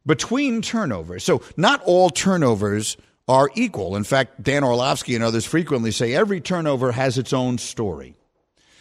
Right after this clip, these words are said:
So Murph texted me and said, "Why do we use the blanket term turnover? Why don't we have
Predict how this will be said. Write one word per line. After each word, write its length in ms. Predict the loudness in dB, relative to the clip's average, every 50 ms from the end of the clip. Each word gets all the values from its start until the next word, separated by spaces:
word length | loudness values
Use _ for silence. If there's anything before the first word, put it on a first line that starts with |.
| _ _ _
So 160 | 0 2 2
Murph 300 | 2 2 0 -2 -2 -4
texted 380 | -4 -4 -2 -2 -4 -6 -4
me 100 | -4 -4
and 140 | -4 -4 -2
said, 180 | 0 0 0 0
"Why 340 | 0 0 2 2 2 2 2
do 120 | 2 2
we 140 | 2 2 2
use 340 | 2 2 2 4 2 2 2
the 80 | 0
blanket 640 | -2 -2 -2 -2 0 0 0 0 -2 -4 -4 -4 _
term 520 | -6 -2 0 0 2 2 0 0 0 -2 -4 -8 _ _ _
turnover? 720 | -12 -4 0 0 0 2 0 -2 -4 -6 -8 -14 -18 -20 _ _ _ _ _ _ _ _ _ _ _ _ _ _ _ _
Why 260 | 0 2 2 2 4
don't 200 | 4 2 2 2
we 160 | 0 -2 -2
have 520 | 0 0 0 2 0 0 -2 -6 -8 -12